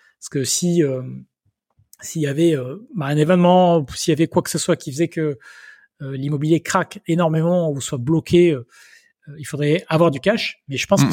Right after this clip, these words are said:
Speaker 1: si t'arrives en cash, ouais, tu peux, tu peux peut-être potentiellement, euh, saisir des, des trucs, ouais.
Speaker 2: Tout à fait. On avance ? On change de sujet ?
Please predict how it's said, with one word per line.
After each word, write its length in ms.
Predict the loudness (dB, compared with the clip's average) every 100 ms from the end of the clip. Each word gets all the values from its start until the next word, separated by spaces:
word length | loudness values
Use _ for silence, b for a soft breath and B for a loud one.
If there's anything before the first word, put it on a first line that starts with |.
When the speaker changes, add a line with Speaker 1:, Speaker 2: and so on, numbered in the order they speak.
| 0
Speaker 1:
si 80 | 0
t'arrives 300 | -2 -2 -4
en 80 |
cash, 340 | 0 0 0 -4
ouais, 240 | -4 -4
tu 100 | -6
peux, 300 | -18 -18 -20 _ _ _ _ _ _ _ _
tu 80 | -14
peux 140 | -8 -6
peut-être 360 | -2 0 0
potentiellement, 720 | 0 0 0 0 0 0 0 -2
euh, 40 |
saisir 400 | 0 0 2 0
des, 300 | -2 -10 -14
des 120 | -14
trucs, 280 | -8 -8 -10
ouais. 80 | -14 _ _ _ _ _ _ _ _
Speaker 2:
Tout 120 | -12 -8
à 60 | -8
fait. 260 | -6 -8 -10 _ B B B -16 -4
On 1300 | 2 4 4 4 4 2 2 0 0 -2 -2 -2 0 2
avance ? 460 | 4 4 2 -2 _
On 100 | -6
change 220 | -2 0 0
de 100 | 0
sujet ? 400 | 2 2 2